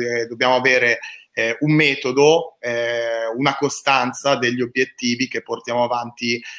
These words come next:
eh, passo dopo passo. La cosa interessante è che poi, come hai anticipato te,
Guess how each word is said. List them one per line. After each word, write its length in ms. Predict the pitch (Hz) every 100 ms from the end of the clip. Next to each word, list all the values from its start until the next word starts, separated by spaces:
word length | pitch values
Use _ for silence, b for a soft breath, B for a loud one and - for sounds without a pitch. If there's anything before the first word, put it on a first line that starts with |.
| B
eh, 240 | 113 113 -
passo 300 | 127 - 123
dopo 260 | 120 117 -
passo. 440 | 123 113 - 113
La 120 | 127
cosa 280 | 135 185 180
interessante 1000 | 156 147 143 143 - 147 123 117 117 131
è 40 |
che 120 | 127 123
poi, 140 | 127
come 220 | 120 120
hai 480 | 120 117 113 117 117
anticipato 560 | 120 123 - 123 123 135
te, 240 | 127 139